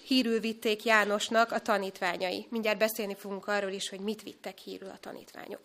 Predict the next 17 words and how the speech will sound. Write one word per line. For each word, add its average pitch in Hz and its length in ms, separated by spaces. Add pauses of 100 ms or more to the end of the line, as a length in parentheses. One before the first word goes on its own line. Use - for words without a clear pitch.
(420)
keresztelő 180 460
Jánoshoz. - 640 (420)
Ő 277 140
pedig 254 260
magához 254 580
hivatott 226 440
tanítványai 214 720
közül 220 420
kettőt, 226 640 (240)
és 240 120
elküldte 247 580
őket 208 280
az 202 180
Úrhoz 220 520 (120)
ezzel 190 320
a 185 120
kérdéssel: 185 800